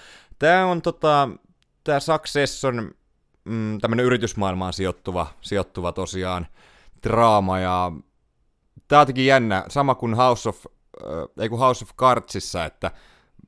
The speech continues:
mä varasin aina, kun tuli uusi kausi, niin varasin viinipulloja ja otin pari lasia illassa ja nautin tästä näin, että tästä kaikesta juonittelusta, että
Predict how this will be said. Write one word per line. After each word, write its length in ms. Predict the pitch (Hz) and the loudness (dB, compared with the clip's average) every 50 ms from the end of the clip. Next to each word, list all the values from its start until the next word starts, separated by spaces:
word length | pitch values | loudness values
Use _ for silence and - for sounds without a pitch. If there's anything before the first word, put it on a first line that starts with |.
| _ _ - | _ _ -8
mä 240 | 95 107 117 120 113 | 0 4 4 6 8
varasin 420 | 120 127 127 123 113 - 127 120 | 8 6 6 6 2 0 0 0
aina, 260 | 131 135 131 117 110 101 | 2 2 2 2 0 0
kun 120 | - - | -2 -4
tuli 440 | - - 104 98 95 92 85 - _ _ _ _ _ - | -6 -4 -2 -2 0 -2 -2 -4 _ _ _ _ _ -6
uusi 260 | 90 110 110 107 - - | -4 -2 -2 -2 -4 -2
kausi, 340 | - 101 101 98 92 87 87 | 0 2 2 2 2 0 -4
niin 140 | 87 85 82 | -6 -4 -2
varasin 420 | 95 98 98 92 - 107 98 104 | 0 0 0 -2 -4 -6 -4 -2
viinipulloja 720 | 127 127 120 120 107 98 85 95 87 85 85 82 82 85 | 0 2 2 2 0 0 -2 -4 -6 -4 -4 -4 -2 -2
ja 80 | 85 87 | -2 -2
otin 240 | 87 85 101 90 | -2 -2 -4 -2
pari 280 | - 104 104 101 101 92 | 2 2 2 2 2 0
lasia 360 | 90 85 80 - 101 90 85 | -2 -4 -4 -4 -4 -4 -2
illassa 480 | 92 95 92 92 92 85 - - 98 87 | -2 -2 -2 -4 -4 -6 -8 -8 -8 -8
ja 100 | 80 78 | -6 -6
nautin 380 | 87 87 90 87 - 90 85 | -6 -6 -6 -6 -8 -10 -10
tästä 320 | 85 92 92 - - - 92 | -10 -10 -10 -10 -10 -10 -8
näin, 160 | 92 92 92 | -8 -8 -8
että 140 | 95 - - | -10 -10 -10
tästä 260 | 98 90 - - 98 | -12 -10 -10 -8 -4
kaikesta 400 | - 101 101 98 101 - - 104 | -2 -2 -2 -2 -2 -6 -4 -4
juonittelusta, 800 | 98 101 104 101 98 98 - - - 90 90 95 - - - 82 | -2 0 0 0 -2 -4 -6 -8 -12 -10 -10 -12 -12 -12 -12 -12
että 260 | 104 - - - | -12 -12 -14 -16